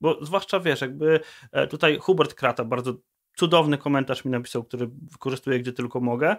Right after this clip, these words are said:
Em, powiedział mi, e, "Kolędowałeś z tym e-learningiem kilkanaście lat, a pandemia zrobiła więcej w przeciągu kilku tygodni". I taka jest prawda. Nagle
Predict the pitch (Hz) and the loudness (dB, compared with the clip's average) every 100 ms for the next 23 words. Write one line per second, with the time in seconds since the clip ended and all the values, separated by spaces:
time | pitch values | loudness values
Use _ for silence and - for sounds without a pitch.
0 | - - - - 135 131 131 131 - _ | -6 -20 -20 -8 0 2 2 0 -10 _
1 | _ _ _ 139 151 147 143 143 143 147 | _ _ _ -2 0 2 4 4 4 2
2 | 143 _ _ _ _ _ _ - - - | 0 _ _ _ _ _ _ -18 -16 -18
3 | _ _ - 156 160 165 160 190 208 - | _ _ 2 6 6 6 6 6 6 0
4 | 170 156 147 147 160 160 156 151 151 _ | 0 2 2 2 0 2 2 2 0 _
5 | _ _ _ _ _ _ _ _ _ _ | _ _ _ _ _ _ _ _ _ _
6 | - 160 147 156 151 143 - 117 - - | -6 -4 2 4 4 2 -2 -2 -2 -10
7 | _ _ 135 - 147 147 202 185 165 160 | _ _ -8 0 2 4 4 4 0 0
8 | 160 - _ _ _ _ - 139 143 147 | -4 -12 _ _ _ _ -4 0 2 2
9 | 147 143 - _ _ 117 120 160 160 147 | 4 4 4 _ _ -6 2 4 4 4
10 | 160 165 262 254 _ - 147 156 147 147 | 2 2 0 -4 _ -12 -2 -2 -2 -8
11 | 135 139 127 147 - - - _ _ _ | -8 -8 -8 -8 -14 -16 -20 _ _ _
12 | _ _ - 156 _ - 214 226 220 226 | _ _ -10 -10 _ -2 0 -2 -2 0
13 | 208 147 127 147 185 185 165 185 | 0 0 0 0 -2 -2 -2 -2